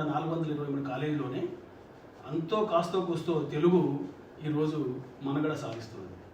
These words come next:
అంటే మాతృభాష తెలుగు అయినప్పటికీ, అధికార భాషగా తెలుగు అమలు ఉన్న రాష్ట్రం అయినప్పటికీ, ప్రైవేట్ కాలేజీలలో, కార్పొరేట్ కాలేజీలలో తెలుగు రెండో భాషగా ఎవరు అక్కడ అడ్మిషన్లు, వాళ్ళ రెండో భాషలో అడ్మిషన్ చేసే టైంలోనే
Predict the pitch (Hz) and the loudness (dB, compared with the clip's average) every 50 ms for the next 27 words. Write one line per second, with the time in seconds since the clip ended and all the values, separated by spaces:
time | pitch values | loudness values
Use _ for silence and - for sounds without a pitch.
0 | - - - - - - - - - 151 160 165 175 170 160 143 - 139 165 - | -18 -18 -18 -20 -20 -20 -20 -14 -8 -4 -2 0 0 0 0 2 2 2 2 2
1 | - 202 185 185 190 190 190 - 190 180 - - - - - - - - 156 156 | 4 4 4 6 6 6 4 6 6 4 4 2 0 -4 -8 -12 -12 -6 2 6
2 | 175 180 196 202 180 170 160 - - 160 147 151 156 - 190 165 147 165 165 180 | 6 8 8 8 8 6 6 4 2 0 -2 -2 0 2 2 2 2 2 4 6
3 | 190 190 185 175 180 175 175 175 175 165 - 160 151 160 170 175 165 165 165 156 | 6 6 6 6 4 4 2 2 2 0 2 2 2 4 4 4 4 4 2 2
4 | 156 160 151 151 - - - - - 151 147 147 147 143 - 147 139 - - 214 | 2 2 0 0 0 -2 -4 -4 -2 -2 0 0 0 -2 -4 -6 -8 -8 -6 -6
5 | 247 - - - - - - - - - 135 151 196 240 247 247 - 208 185 170 | -8 -8 -10 -12 -16 -18 -18 -14 -8 -2 2 4 6 6 6 6 6 6 8 8
6 | 170 160 156 147 147 143 139 143 - - - - - - - - 156 165 170 185 | 8 6 4 2 0 0 0 0 0 0 -2 -4 -8 -8 -4 0 4 4 4 4
7 | 202 214 214 202 175 165 151 151 151 147 147 143 139 139 139 196 220 226 - - | 4 2 2 2 4 4 4 4 4 2 0 0 -2 -2 0 0 0 -2 -2 -6
8 | - - - - - 170 170 - - - 269 214 202 208 220 226 208 175 175 175 | -10 -14 -8 -2 2 4 4 4 4 4 4 4 6 10 10 10 10 10 8 6
9 | 165 165 170 175 214 254 - - - - - - 135 143 156 - 233 - - - | 4 4 2 2 2 0 0 -2 -6 -10 -10 -6 0 4 8 10 10 12 10 10
10 | - - - 180 180 - - - - - 143 143 147 165 160 165 170 170 196 - | 8 6 6 6 6 6 4 0 -4 -6 -6 -2 0 0 2 2 2 2 2 2
11 | 156 147 147 151 151 143 143 139 139 143 156 175 190 180 175 151 151 151 135 131 | 2 0 -2 -2 -2 -4 -6 -6 -4 0 2 2 4 4 2 2 0 -2 -4 -2
12 | 160 180 180 190 185 180 185 175 - - - 151 165 180 185 185 180 175 180 - | 2 2 2 2 2 2 2 0 0 -2 -2 2 4 6 8 8 8 8 8 8